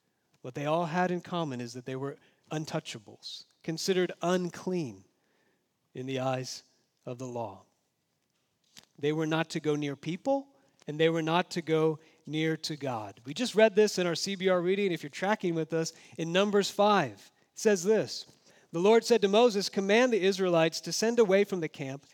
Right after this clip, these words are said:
anyone who has a defiling skin disease or a discharge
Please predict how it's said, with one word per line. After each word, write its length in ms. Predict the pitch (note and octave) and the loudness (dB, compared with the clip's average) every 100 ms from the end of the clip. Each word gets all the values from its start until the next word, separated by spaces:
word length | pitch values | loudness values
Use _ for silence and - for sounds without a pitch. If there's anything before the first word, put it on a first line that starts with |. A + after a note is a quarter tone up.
| _ _ _ | _ _ _
anyone 460 | G#3 B3 G#3 E3 E3 | 0 4 4 2 2
who 120 | F#3 | 2
has 180 | F#3+ D#3+ | 0 0
a 60 | |
defiling 560 | D#3 D3+ F3 F3 G3 F#3 | -6 -4 0 2 2 -2
skin 280 | - G3+ G#3 | -2 -2 0
disease 540 | E3 B2+ C3+ G3 - _ _ _ _ _ _ | -2 -6 -8 -10 -14 _ _ _ _ _ _
or 160 | F3+ F3+ | 2 2
a 40 | |
discharge 840 | D3+ A3+ - - F3+ E3 G#3 - | 4 4 4 0 2 2 0 -4